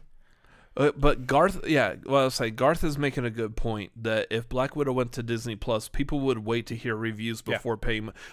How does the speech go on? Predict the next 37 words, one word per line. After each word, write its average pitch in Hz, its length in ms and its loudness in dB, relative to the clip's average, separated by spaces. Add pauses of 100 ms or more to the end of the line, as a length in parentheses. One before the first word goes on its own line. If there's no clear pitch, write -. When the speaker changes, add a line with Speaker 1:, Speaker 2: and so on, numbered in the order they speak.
(120)
Speaker 1:
which 175 260 0
for 160 220 2
those 180 320 4
of 135 160 -2
us, 139 480 2 (140)
specifically 135 920 -4 (120)
us 139 500 2
as 123 280 0
YouTubers 117 600 -4
who 131 100 -6
make 123 280 -4
content, 135 580 -4 (520)
and 131 180 2
one 143 120 2
of 131 120 -2
our 131 100 2
pieces 131 380 -4
of 117 60 -8
content 139 440 -4
is 143 300 -2
movie 120 460 0
reviews, 107 580 -4
that 143 220 2
would 190 140 2
easily, 160 460 -2
I 127 60 4
mean, 135 220 -2
that 123 180 2
would 147 140 0
definitely 139 400 -2
be 123 300 -2
a 120 40 -2
movie 127 340 0
review 110 460 -6
we 113 140 -4
would 113 180 -2
film 110 500 -4